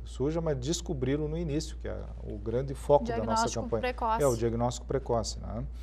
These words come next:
Speaker 1: E o diagnóstico precoce que se recomenda hoje, como a gente falou anteriormente, seria a visita anual ao seu urologista a partir dos quarenta e cinco anos de idade para todos os homens e a visita a partir dos quarenta anos de idade para os homens de maior risco,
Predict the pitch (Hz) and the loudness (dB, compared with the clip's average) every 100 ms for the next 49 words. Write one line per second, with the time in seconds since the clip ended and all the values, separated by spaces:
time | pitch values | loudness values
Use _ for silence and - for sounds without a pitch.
0 | - - - 226 208 175 170 165 - 190 | -10 -12 -8 2 4 6 6 2 2 4
1 | 185 185 190 - 147 143 127 117 139 160 | 4 4 0 0 2 2 0 0 2 2
2 | 110 135 139 107 104 104 - 107 107 107 | 4 2 0 -4 -4 -4 -4 -2 0 -2
3 | 104 113 135 123 123 165 - - - - | -2 0 0 0 -2 -4 -8 -12 -12 -12
4 | - - - 151 147 135 107 123 139 151 | -12 -6 0 2 6 6 4 2 0 0
5 | 120 147 160 165 143 120 143 175 123 101 | 0 0 0 0 2 6 8 8 4 2
6 | 120 113 107 110 135 120 156 - 113 98 | -2 -2 0 0 0 -2 -4 -6 -6 -6
7 | 113 113 120 110 123 160 127 - 123 120 | -6 -4 0 2 2 0 -2 -4 -6 -6
8 | 110 107 120 143 123 143 156 - 127 135 | -6 -4 -4 0 0 0 -4 -4 0 0
9 | - - - 160 196 170 113 101 104 113 | -2 -6 0 2 2 0 -4 -4 -2 -2
10 | 170 202 - - - - - - 147 196 | -4 -8 -10 -12 -14 -14 -12 -6 -2 -2
11 | 254 - - 196 190 185 143 175 165 123 | -4 -8 -6 -2 2 2 2 2 2 -2
12 | 123 - 135 - - 127 156 190 147 135 | -2 -4 -6 -4 2 4 4 4 0 -2
13 | 120 113 113 127 143 147 147 131 135 131 | -2 0 2 2 0 0 0 0 -2 -2
14 | 139 143 151 139 147 147 | -2 2 2 2 0 0